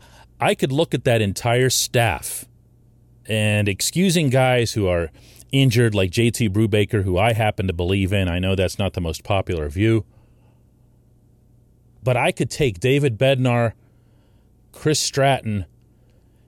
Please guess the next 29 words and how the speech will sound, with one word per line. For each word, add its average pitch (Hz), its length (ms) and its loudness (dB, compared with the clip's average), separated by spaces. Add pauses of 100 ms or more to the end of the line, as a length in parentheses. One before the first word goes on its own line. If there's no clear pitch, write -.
Miguel 104 380 2
Yajure. 117 800 4 (1300)
Um, 104 880 0 (180)
oh 127 220 2
boy, 113 300 4 (120)
it's 110 140 -2
running 120 300 4
thin. 110 400 0 (1000)
I 123 120 0
guess 147 480 2 (720)
maybe 135 460 2
Steven 139 440 2
Brault, 127 560 2 (140)
if 95 140 -6
he 131 120 2
can 117 380 -2 (720)
get 135 160 4
his 131 300 2
health 143 260 2
issues 135 380 0
sorted 135 340 0
out 131 220 2
since 98 180 -8
he's 120 180 -4
missed 123 220 -2
so 127 180 -2
much 127 260 -4
time 127 300 -2
now. 127 320 0